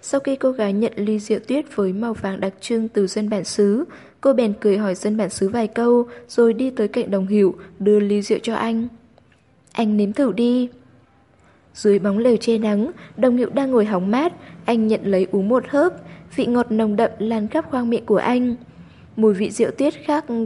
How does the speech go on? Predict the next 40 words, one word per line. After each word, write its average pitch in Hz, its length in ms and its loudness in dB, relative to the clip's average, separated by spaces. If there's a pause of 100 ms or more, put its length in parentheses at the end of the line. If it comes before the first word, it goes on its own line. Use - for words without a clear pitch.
(140)
với 196 240 2
nhiệt 247 320 -4
rượu 254 160 2
nho 220 240 0
bình 196 200 0
thường, 202 340 4 (340)
chỉ 254 140 -2
cần 240 240 2
lướt 320 180 4
qua 269 140 4
đôi 247 220 4
chút 349 280 0 (280)
thì 240 160 0
người 208 180 4
uống 202 340 0
cũng - 320 -4
thấy 196 180 0
ngà 247 180 -2
ngà 202 200 -2
say. 247 440 0 (1120)
"Anh 247 140 0
thấy 226 140 -2
thế 226 140 2
nào?" 233 400 4 (920)
Cô 233 140 4
gái 190 260 2
kéo 208 260 0
ghế 208 200 4
ngồi 254 180 0
cạnh 226 200 0
anh, 262 280 -2 (280)
cởi 226 180 6
nón 185 300 -2
quạt 247 200 -2
lia 208 200 2
lịa. 220 280 4 (2500)
Đồng 202 180 -2
Hiệu 202 280 0
gật 202 220 -2
đầu. 196 360 0